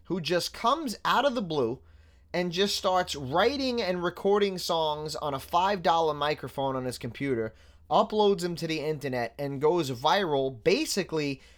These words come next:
strictly just based on his skill and originality. Now, when I talk about the two different Benefit albums, one obviously came later than the other. On his second album,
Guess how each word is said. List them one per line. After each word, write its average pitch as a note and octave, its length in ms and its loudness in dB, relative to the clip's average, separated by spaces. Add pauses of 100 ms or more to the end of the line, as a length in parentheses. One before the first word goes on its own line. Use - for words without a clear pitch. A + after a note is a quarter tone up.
(160)
strictly A3 920 0
just C#3 580 0
based G3+ 380 2
on E3 140 2
his D#3 200 0
skill A3 480 4
and E3+ 100 2
originality. C#3 880 -2 (540)
Now, G3+ 320 2
when F#3 240 0
I F#3+ 80 0
talk C4 460 0
about E3 500 0
the C#3+ 100 -4
two B3 380 -2
different G3 480 0
Benefit E3 480 0
albums, A#2+ 640 -2 (300)
one A3+ 560 0
obviously E3+ 640 0
came D3+ 340 -4
later D#3 320 4
than C3 160 0
the B2+ 160 -2
other. G#2+ 260 -2
On D3 200 -2
his E3 180 -2
second C#4+ 480 0
album, D3+ 560 -2